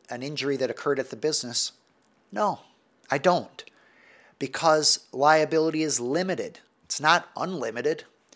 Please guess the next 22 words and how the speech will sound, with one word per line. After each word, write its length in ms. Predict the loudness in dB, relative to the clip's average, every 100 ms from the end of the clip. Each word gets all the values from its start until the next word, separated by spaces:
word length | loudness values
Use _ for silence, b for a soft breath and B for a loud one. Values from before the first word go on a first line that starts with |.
| B B B B
My 240 | 2 4
liability 800 | 8 8 10 8 6 4 4 0
is 340 | -4 -4 -4 -6
limited, 760 | -6 -6 -2 -2 -4 -10 -14 -18 _ _ _ _ _ _ b b b
but 80 | -4
I'm 160 | -4 -4
always 480 | -2 2 4 2 0
responsible 800 | -2 -2 0 -2 -2 -6 -6 -12
for 360 | -12 -4 0 0
my 240 | -2 -8 -10
own 360 | -8 -8 -8 -12
conduct. 580 | -10 -8 -8 -10 -14 -20 B B B B B
Now, 240 | 2 2 2
what 160 | 0
kind 180 | 2 0
of 60 | 8
liability 560 | 8 8 6 4 4 0
is 240 | -2 -2
limited? 400 | -4 -8 -12 -18 -20 _ _ _ b b b
In 100 | 0
other 200 | 4 4
words, 260 | 4 0